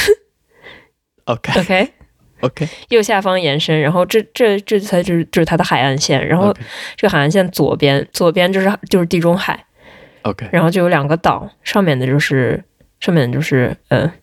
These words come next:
Speaker 2: 大概在罗马，算了，这不重要，<laughs> 不是考点。<laughs> 大概的那个纬度有，呃，科西嘉岛和萨丁岛，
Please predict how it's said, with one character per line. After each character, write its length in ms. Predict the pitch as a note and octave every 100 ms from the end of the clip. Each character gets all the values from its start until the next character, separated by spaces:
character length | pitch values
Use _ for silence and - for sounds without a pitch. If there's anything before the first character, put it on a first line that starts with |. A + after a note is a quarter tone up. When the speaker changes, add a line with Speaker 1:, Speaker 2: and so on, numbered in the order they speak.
| _ _ -
Speaker 2:
大 140 | C4
概 100 | B3
在 140 | B3 G#3+
罗 280 | D3 C#3
马， 160 | F#3+ E3+ G3+ - -
算 240 | - D3+
了， 160 | D3 - -
这 320 | G3 D#3 D#3 - _ _ -
不 80 |
重 160 | F3+ E3+
要， 260 | D3 G3 G#3 - - D#3+
<laughs> 440 | - - - -
不 80 | -
是 80 | E3+
考 180 | - D3+
点。 160 | F3 B3
<laughs> 1600 | F#4 - D#4 - B4 - B4 - G#4+ _ _ _ _ _ _
大 120 | - G#3+
概 180 | G#3
的 80 | G3+
那 140 | A3 G#3
个 100 | F3
纬 180 | D3
度 200 | - F3+
有， 360 | E3 D#3 C#3+ - -
呃， 320 | D3 C#3+ E3 - -
科 160 | -
西 140 | D#3+ D#3+
嘉 160 | D#3
岛 140 | D#3+ -
和 100 | -
萨 220 | E3+ C#3+
丁 200 | C#3 C#3
岛， 260 | - -